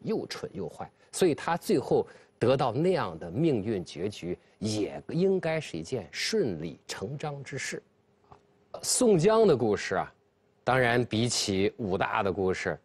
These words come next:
那应该是宋江在各个方面都比武大条件好的太多了。不过呀，这仍然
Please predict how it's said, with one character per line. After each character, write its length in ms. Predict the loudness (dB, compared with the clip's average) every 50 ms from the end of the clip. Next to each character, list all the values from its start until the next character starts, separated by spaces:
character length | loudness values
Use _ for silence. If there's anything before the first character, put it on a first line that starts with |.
| _ _ _ _ _ _ _
那 200 | -4 0 2 2
应 120 | 2 2
该 160 | 2 2 0 0
是 280 | -2 -2 -2 -2 -2
宋 260 | -2 0 0 2 2
江 220 | 2 2 0 0 0
在 120 | 0 -2 0
各 180 | 2 0 2
个 100 | 2 0
方 180 | -2 0 0 0
面 220 | 0 0 -2 -4 -6 _ _ _ _ _ _
都 280 | 4 4 6 6 4 2
比 240 | 2 0 0 0
武 200 | -2 -2 -4 -4
大 200 | -4 -2 -4 -4
条 180 | -4 -4 -4 -4
件 160 | -4 -4 -4
好 240 | -6 -6 -6 -6 -6
的 100 | -8 -8
太 280 | -8 -6 -6 -6 -6 -6
多 180 | -8 -8 -10
了。 100 | -10 -12 -16 _ _ _ _ _ _ _ _
不 100 | -6 -2
过 120 | 0 0 0
呀， 120 | 0 -2 -6 _ _ _ _ _ _ _ _
这 160 | 2 4 4 4
仍 280 | 4 4 4 4 6 6
然 340 | 4 4 4 2 2 0